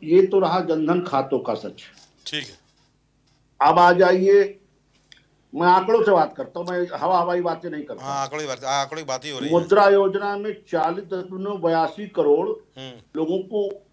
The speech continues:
Speaker 1: लोन दिया गया।
Speaker 2: ठीक।
Speaker 1: तेईस दशमलव दो लाख करोड़ रुपया डिस्पर्स किया गया।
Speaker 2: जी।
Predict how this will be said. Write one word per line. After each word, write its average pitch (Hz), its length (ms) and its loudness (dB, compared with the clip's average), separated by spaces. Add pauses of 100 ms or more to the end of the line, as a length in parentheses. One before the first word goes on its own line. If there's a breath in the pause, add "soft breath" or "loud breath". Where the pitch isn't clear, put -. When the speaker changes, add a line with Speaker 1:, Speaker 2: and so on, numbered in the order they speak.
Speaker 1:
लोन 160 280 6
दिया 131 220 4
गया। 95 340 -8 (760)
Speaker 2:
ठीक। 123 260 -16 (140)
Speaker 1:
तेईस 190 360 6 (120)
दशमलव 190 360 2
दो 202 360 4
लाख 185 500 0
करोड़ 180 280 2
रुपया 175 400 0
डिस्पर्स 160 600 -6
किया 120 180 -10
गया। 87 220 -18 (160)
Speaker 2:
जी। 117 160 -14